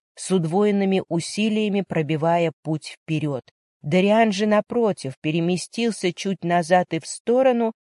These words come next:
выходя навстречу атакующим. "У него же больше нет защиты!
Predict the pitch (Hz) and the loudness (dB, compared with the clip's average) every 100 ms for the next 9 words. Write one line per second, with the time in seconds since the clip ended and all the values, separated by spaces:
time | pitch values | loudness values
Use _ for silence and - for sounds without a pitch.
0 | _ _ 135 151 156 156 143 180 185 151 | _ _ -6 -4 -2 -2 2 2 2 -2
1 | - 156 156 - 156 - 151 - 143 - | -4 -4 -4 -4 -6 -6 -6 -6 -8 -8
2 | 147 147 123 120 - 127 117 _ _ _ | -8 -8 -8 -12 -12 -12 -14 _ _ _
3 | _ _ _ 165 180 175 165 190 226 190 | _ _ _ -4 0 0 0 0 -2 0
4 | 208 165 220 240 226 - 247 254 285 294 | -4 0 2 2 0 -2 0 2 2 2
5 | 196 139 165 170 - - - 277 254 - | 2 0 0 2 -2 -8 -4 -4 -4 -8
6 | - | -14